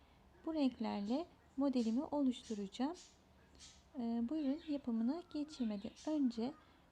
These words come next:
kanalıma abone olup bildirimleri açarsanız diğer videolarımdan da haberdar olabilirsiniz. Abone olmak ücretsizdir. E, videoma ve kanalıma destek olursanız çok sevinirim.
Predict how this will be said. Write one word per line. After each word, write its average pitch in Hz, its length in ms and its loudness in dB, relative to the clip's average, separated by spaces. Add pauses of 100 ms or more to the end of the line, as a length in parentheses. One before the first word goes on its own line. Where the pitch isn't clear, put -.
(100)
kanalıma 269 540 2
abone 247 320 4
olup 233 380 0
bildirimleri 240 580 2
açarsanız 240 760 -4 (100)
diğer 262 260 0
videolarımdan 220 840 -2
da 220 60 -4
haberdar 214 500 -4
olabilirsiniz. 226 840 -2 (420)
Abone 254 300 4
olmak 220 400 2
ücretsizdir. 269 960 -4 (540)
E, 247 420 4 (380)
videoma 233 540 0
ve 220 80 -2
kanalıma 240 520 2 (100)
destek 254 500 -2
olursanız 254 560 2 (500)
çok 269 220 -4
sevinirim. 226 600 0